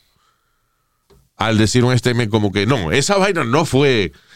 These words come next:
Ella debió haber explicado un poco más su opinión. Pero, está bien. She admitted she was wrong.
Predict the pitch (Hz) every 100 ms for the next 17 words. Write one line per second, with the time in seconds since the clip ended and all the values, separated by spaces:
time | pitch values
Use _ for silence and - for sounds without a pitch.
0 | - _ 135 165 175 156 151 147 - 123
1 | 123 117 113 107 107 90 80 92 127 160
2 | 139 71 _ _ _ _ _ _ _ _
3 | 254 269 165 262 _ _ _ _ _ _
4 | _ _ _ _ - 135 254 208 - _
5 | _ _ _ _ - - - 139 - -
6 | - 120 127 139 135 151 156 135 143 147
7 | 175